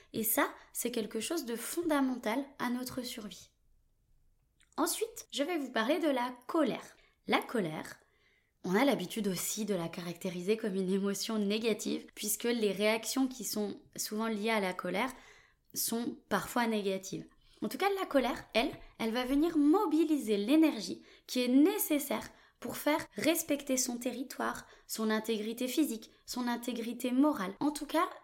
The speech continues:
la colère, elle se manifeste quand les limites ont été dépassées, quand on est face à une situation d'injustice. Donc, elle est super importante aussi. La colère, c'est une émotion qui va permettre de se mettre en action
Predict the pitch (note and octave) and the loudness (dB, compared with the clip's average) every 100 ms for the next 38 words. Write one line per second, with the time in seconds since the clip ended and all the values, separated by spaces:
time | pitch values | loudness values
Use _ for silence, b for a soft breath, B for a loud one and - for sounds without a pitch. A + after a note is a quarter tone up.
0 | _ A#3+ D4 E4+ C#4 D#4+ D#4 A3 A3+ A#3 | _ 2 2 4 0 0 -2 -2 -4 0
1 | D#4 D4 - - - b b - C4+ D#4 | 4 4 2 -8 -8 b b -2 4 4
2 | C4 A#3 C4 D#4 D#4 B3+ A#3 A#3 C#4+ A3 | 4 2 4 2 2 -4 -4 -2 -4 -2
3 | G#3 C4 C4+ A#3+ A#3+ G#3+ G3 B - A#3 | -2 -2 -2 -6 -4 -8 -10 B -10 -6
4 | B3+ A#3+ A#3 D4 D#4 C4+ A#3 A3 - G#3+ | -2 -4 -2 -2 -2 -4 -4 -8 -10 -6
5 | A3+ A3 A3 C#4 B3+ G3 C4 C#4+ C4 B3+ | -4 -4 -2 -4 -4 0 0 0 -2 -6
6 | - G3+ - - _ G3 F#3+ - G#3 B3 | -6 -8 -10 -14 _ -4 -4 -2 2 2
7 | - - - E4 E4 B3+ D4 - b b | 2 -2 2 2 2 -2 -4 -8 b b
8 | b - A3+ C4+ C4+ D4 D4 C#4+ - A3+ | b -2 0 0 -2 -2 -2 -2 -6 -12
9 | - G#3 G3+ A3+ F4 C4 - - G#3+ G3+ | -4 -2 0 -2 -2 -6 -4 -2 0 0
10 | G3+ G3+ E4 E4+ E4+ G#3+ G#3+ G#3 G#3+ B3+ | -2 -2 0 0 -2 -4 -2 0 -4 -4
11 | B3 - - G#3+ G#3+ A#3 D4+ - A#3+ A3 | -4 -6 -6 -2 -2 -2 -4 -4 -4 -2
12 | A#3+ D#4 D#4+ - C#4 | 2 2 2 0 -2